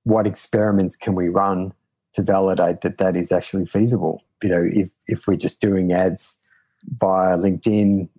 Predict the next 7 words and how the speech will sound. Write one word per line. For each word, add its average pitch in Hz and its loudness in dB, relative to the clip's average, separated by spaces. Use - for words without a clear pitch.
AdWords, 95 0
whatever, 95 0
is 107 2
that 104 0
going 95 0
to - -4
bring 95 2